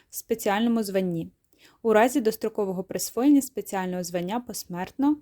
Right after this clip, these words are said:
незалежно від строку вислуги в попередньому спеціальному званні та займаній штатній посаді. У разі відповідності спеціального звання, що присвоюється спеціальному званню, передбаченому займаною штатною посадою.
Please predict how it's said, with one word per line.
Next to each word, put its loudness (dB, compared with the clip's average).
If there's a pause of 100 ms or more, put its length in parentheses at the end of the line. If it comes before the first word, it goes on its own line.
(340)
незалежно 4
від -2
строку -6
вислуги 0 (140)
в -20
попередньому 0
спеціальному -4
званні 0 (300)
та -2
займаній 4
штатній -6 (140)
посаді. -6 (520)
У 4
разі 8
відповідності 2
спеціального -2
звання, -2 (100)
що -6
присвоюється 2
спеціальному -4
званню, -2
передбаченому -2
займаною -2
штатною -8
посадою. -10